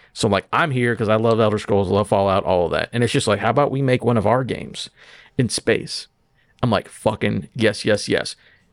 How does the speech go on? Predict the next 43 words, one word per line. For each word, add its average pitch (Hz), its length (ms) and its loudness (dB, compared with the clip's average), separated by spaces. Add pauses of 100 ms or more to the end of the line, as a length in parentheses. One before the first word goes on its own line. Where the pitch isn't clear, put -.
It 131 140 2
is 98 160 0
n-, 110 220 0 (100)
if - 160 -6
you 127 100 2
don't 120 260 2
like 120 240 0
that, 180 280 -2 (400)
don't 110 280 0
fucking 104 300 -2
bother. - 460 -2 (100)
It 123 160 2
is 107 280 0 (100)
only 143 320 2
that, 139 400 0
and 98 160 -2
it's, 92 280 -4 (100)
I 117 100 -4
think 98 140 -10
it's - 80 -16
fucking 98 240 -4
wonderful. - 420 -6 (380)
Uh, 104 360 0
so 151 120 0
it's 127 80 0
a 143 40 -2
really 143 120 2
good 123 140 0
time. 113 360 0 (460)
I'm 135 100 2
still 170 180 2
pretty 135 260 0
early 104 220 2
in 98 80 0
it, 98 120 -2
but 107 100 -2
just, 117 220 -2
like, 113 160 0
finding 110 240 0
all 104 80 2
the 107 100 0
weird, 98 400 0
like, 98 280 0